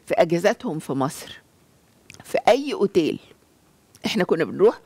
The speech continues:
أوتيلات كتير نقضي فيها أجازات وكده، تلاقي إنه العرب كلهم قاعدين فين؟ في البار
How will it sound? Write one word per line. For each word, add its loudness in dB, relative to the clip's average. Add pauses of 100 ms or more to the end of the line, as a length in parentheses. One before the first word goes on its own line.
(380)
أوتيلات 4
كتير -2
نقضي 0
فيها 2
أجازات 0
وكده، 0 (440)
تلاقي 2
إنه -2
العرب 2
كلهم 0
قاعدين 0
فين؟ 2 (1120)
في -8
البار 2